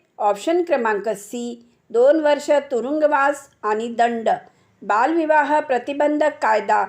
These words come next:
दोन हजार सहा नुसार बालविवाहात जबाबदार असलेल्या व्यक्तींना दोन वर्ष तुरुंगवास आणि दंड ही शिक्षा आहे. आता पुढचा प्रश्न आहे प्रश्न क्रमांक दोन, पोस्को कायदा अंतर्गत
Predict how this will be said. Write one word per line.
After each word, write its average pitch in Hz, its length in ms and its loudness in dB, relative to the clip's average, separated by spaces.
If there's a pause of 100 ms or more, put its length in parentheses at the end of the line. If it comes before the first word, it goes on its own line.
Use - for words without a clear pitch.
(300)
दोन 269 260 4
हजार 233 380 0
सहा 233 400 -2
नुसार 247 500 -2 (360)
बालविवाहात 240 840 2
जबाबदार 294 580 2
असलेल्या 311 600 2
व्यक्तींना 233 640 0 (400)
दोन 269 260 6
वर्ष 285 300 0 (200)
तुरुंगवास 254 760 0 (120)
आणि 226 300 -2
दंड 220 380 0 (560)
ही 311 200 -2
शिक्षा 247 420 -4
आहे. 233 360 0 (440)
आता 208 320 -2
पुढचा 240 440 -2
प्रश्न 330 420 2
आहे 285 380 0 (380)
प्रश्न 240 440 -2
क्रमांक 220 500 -2
दोन, 214 380 0 (1200)
पोस्को 226 420 2
कायदा 240 420 2
अंतर्गत 214 840 -2